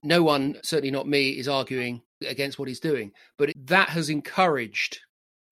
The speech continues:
a sort of, this is what we do now. This is how an athlete should behave now. Find a cause that you care about and then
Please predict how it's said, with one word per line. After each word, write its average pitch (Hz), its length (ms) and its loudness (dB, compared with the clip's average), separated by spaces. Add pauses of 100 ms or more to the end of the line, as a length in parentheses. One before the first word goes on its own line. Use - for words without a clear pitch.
a 120 40 -14
sort 131 240 -6
of, 113 160 -10
this 147 200 -2
is 147 140 -2
what 147 160 0
we 135 140 -4
do 135 240 0
now. 104 280 -4
This 131 200 -6
is 160 100 -4
how 147 440 2
an 135 120 -4
athlete 131 380 -4
should - 340 -2
behave 127 480 0
now. 107 440 -4 (520)
Find 180 420 4
a 147 40 -2
cause 127 640 -2
that 131 120 -8
you 120 100 -8
care 127 260 -2
about 113 440 -6 (300)
and 127 220 -4
then 127 420 2